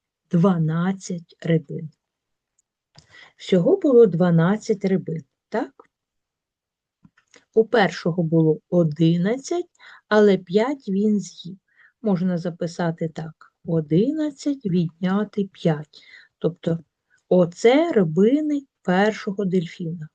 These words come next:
Одинадцять мінус п'ять. Так?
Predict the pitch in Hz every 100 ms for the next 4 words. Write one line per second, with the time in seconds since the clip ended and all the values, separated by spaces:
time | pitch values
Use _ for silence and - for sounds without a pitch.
0 | - 165 151 220 330 320 294 277 269 165
1 | 196 208 190 - - 170 - - - _
2 | _ _ _ _ - 233 - _